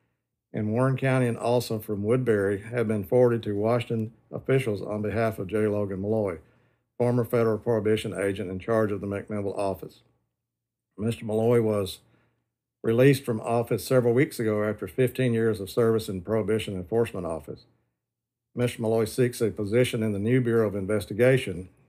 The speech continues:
Department of Justice, which is now being organized by the federal government. The first petition was signed by six hundred and ten businessmen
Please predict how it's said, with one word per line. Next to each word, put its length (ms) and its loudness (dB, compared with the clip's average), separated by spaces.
Department 480 -4
of 60 -10
Justice, 500 0
which 220 -2
is 100 -6
now 220 0
being 200 2
organized 600 0
by 140 -2
the 100 -2
federal 300 -2
government. 420 0
The 60 -10
first 280 4
petition 400 0
was 120 -6
signed 320 -2
by 180 -2
six 340 -6
hundred 280 0
and 120 -6
ten 320 0
businessmen 800 -2